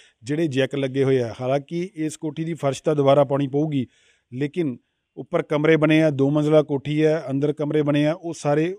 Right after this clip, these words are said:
ਉਵੇਂ ਦੀ ਉਵੇਂ ਹੀ ਚੱਕੇ ਗਏ। ਤੁਸੀਂ ਦੇਖ ਸਕਦੇ ਹੋ ਕਿ ਜੈਕ ਜਿਹੜੇ ਲੱਗੇ ਹੋਏ ਆ, ਜ਼ਮੀਨ ਤੋਂ ਕਰੀਬ ਚਾਰ ਤੋਂ ਪੰਜ ਫੁੱਟ ਉੱਪਰ ਜਿਹੜੀ ਹੈ ਇਹ ਕੋਠੀ ਮਿਸਤਰੀ ਨੇ ਚੱਕ ਦਿੱਤੀ ਹੈ।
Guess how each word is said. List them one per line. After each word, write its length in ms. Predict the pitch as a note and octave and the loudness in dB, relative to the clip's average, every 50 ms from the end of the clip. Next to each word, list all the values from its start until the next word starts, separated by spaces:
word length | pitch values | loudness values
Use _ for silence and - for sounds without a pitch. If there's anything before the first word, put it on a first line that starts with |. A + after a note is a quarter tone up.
| _ _ - | _ _ -12
ਉਵੇਂ 240 | D3+ D#3 E3 E3+ | -6 -2 -2 0
ਦੀ 100 | E3 E3+ | 0 2
ਉਵੇਂ 160 | D#3 D3 D3+ D3+ | 2 2 2 2
ਹੀ 60 | C#3+ | 0
ਚੱਕੇ 240 | D3 C3+ - C#3+ C3+ | 0 -2 -4 -4 -4
ਗਏ। 120 | C3 C3 | -4 -4
ਤੁਸੀਂ 240 | B2+ C#3 A#2+ C#3+ C#3 | -4 -6 -8 -6 -4
ਦੇਖ 140 | C3+ C3+ A2+ | -4 -4 -4
ਸਕਦੇ 220 | C#3 C#3 C#3 D3 | -4 -4 -4 -4
ਹੋ 40 | C#3 | -6
ਕਿ 120 | C3+ D3 | -6 -6
ਜੈਕ 280 | C3+ B2 C3+ B2 - D3 | -6 -4 -6 -6 -6 -8
ਜਿਹੜੇ 200 | C#3 C#3+ D3 C#3+ | -8 -6 -4 -4
ਲੱਗੇ 220 | C3 C3 B2+ C3+ | -4 -4 -2 -2
ਹੋਏ 160 | C3+ C3 C#3 | 0 2 2
ਆ, 100 | D3 D3+ D3+ _ _ _ _ _ _ - | 2 0 -2 _ _ _ _ _ _ -14
ਜ਼ਮੀਨ 400 | A#2+ A2+ C#3 C#3 C#3+ D3 D#3+ E3 | -8 -4 -2 2 2 4 4 2
ਤੋਂ 180 | D#3 - F3 D#3+ | 2 0 -2 -2
ਕਰੀਬ 380 | - C#3+ C#3 C#3+ D3+ C#3+ D#3+ D#3 - _ _ _ _ _ _ _ _ - | -2 0 0 0 0 0 -2 -4 -8 _ _ _ _ _ _ _ _ -4
ਚਾਰ 240 | - D3 D3 D3 C#3+ | 2 4 4 4 4
ਤੋਂ 120 | C#3+ D#3+ | 2 -2
ਪੰਜ 280 | - - D#3 D#3 D#3 D#3 | -4 -2 -4 -2 -2 -2
ਫੁੱਟ 220 | D3 D3+ C#3+ B2 | -2 -2 -2 -4
ਉੱਪਰ 320 | C#3+ - C3 - D3 C#3 C3+ | -4 -8 -6 -2 -2 -2 0
ਜਿਹੜੀ 320 | C3+ C#3 C3 C3 B2+ C3 | 0 0 0 2 2 2
ਹੈ 180 | B2 B2 B2+ - _ _ _ _ _ _ - D3+ | 2 0 0 -4 _ _ _ _ _ _ -8 -4
ਇਹ 120 | C#3+ C#3+ | -4 -4
ਕੋਠੀ 480 | - D3 C3+ B2 - C#3+ C#3 C#3 C#3 C#3 _ _ _ _ _ _ _ _ _ _ _ _ _ - | -2 -2 -4 -2 0 0 0 0 -2 -4 _ _ _ _ _ _ _ _ _ _ _ _ _ -8
ਮਿਸਤਰੀ 340 | C3 C#3+ C#3 - - D3+ D3 | -6 -6 -6 -2 -2 0 0
ਨੇ 240 | D3 C#3+ D3 D#3+ D3+ _ - | 2 0 0 -2 -6 _ -4
ਚੱਕ 220 | - D3+ C#3+ - | 0 0 0 2
ਦਿੱਤੀ 340 | D3 C3+ A#2+ - C3+ B2+ B2 | 0 -2 -2 -2 -2 -2 -2
ਹੈ। 160 | A#2 A#2 A2+ | -4 -6 -8